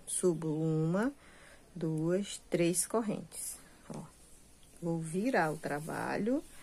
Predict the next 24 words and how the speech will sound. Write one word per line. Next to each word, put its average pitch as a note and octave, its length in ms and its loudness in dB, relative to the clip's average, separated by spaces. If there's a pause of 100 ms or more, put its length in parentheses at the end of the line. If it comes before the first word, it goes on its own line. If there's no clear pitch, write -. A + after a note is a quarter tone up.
(380)
e F3 80 0
vou E3 180 0
fazer F#3 420 4
repetição F#3 760 2
aqui E3+ 240 -2
de F3 120 -4
quatro G3+ 500 0
pontos, - 680 -4 (340)
ó, F3 120 -6 (640)
com F#3 140 4
as F3 160 4
correntinhas. F#3+ 840 2 (720)
Eu E3 60 0
já E3+ 160 0
tenho E3+ 360 2
dois F3 320 6
com - 100 0
as, G3+ 160 4
contando F#3+ 460 2
com F#3 80 2
as F3+ 120 2
correntinhas, G#3 800 2 (220)
meu E3+ 180 0
terceiro, F3 1040 2